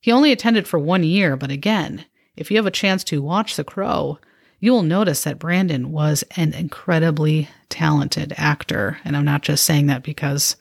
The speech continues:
my sister adored him so much. My sister also struggled to find her footing in high school. Like Lee, though, she was incredibly talented, but often misunderstood.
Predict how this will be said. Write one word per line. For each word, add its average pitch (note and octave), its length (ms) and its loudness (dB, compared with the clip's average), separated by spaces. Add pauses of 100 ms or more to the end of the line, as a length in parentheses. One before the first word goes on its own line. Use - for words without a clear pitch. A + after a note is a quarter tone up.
(400)
my D3+ 80 2
sister D3 340 2
adored C#3+ 280 -2
him C#3+ 160 -4
so - 160 -4
much. - 420 -6 (1000)
My F#3 100 2
sister G#3 420 2
also - 600 -2 (240)
struggled D3+ 420 0
to D#3 100 -4
find C#3+ 300 -2
her D3+ 100 -8
footing C#3+ 400 -4
in C#3+ 60 -4
high C#3 160 -4
school. - 540 -8 (680)
Like F3 280 2
Lee, F3+ 180 4
though, B2 420 -6 (320)
she - 200 -2
was D#3 140 4
incredibly D#3 480 2
talented, D3+ 680 -2 (260)
but D3 260 -4 (360)
often D#3 320 -2
misunderstood. C#3+ 800 -4